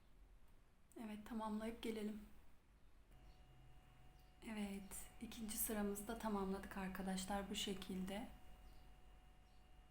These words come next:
İlk sıramızda on beş, ikinci sıramızda otuz tane battık. Evet.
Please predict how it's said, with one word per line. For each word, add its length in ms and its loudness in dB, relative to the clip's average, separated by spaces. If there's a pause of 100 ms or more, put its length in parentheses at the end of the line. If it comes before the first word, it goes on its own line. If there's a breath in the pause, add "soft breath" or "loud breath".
(500)
İlk 180 -2
sıramızda 560 4
on 320 6
beş, 480 2
ikinci 340 2
sıramızda 540 4
otuz 380 0
tane 380 6
battık. 640 -2 (1800)
Evet. 420 -4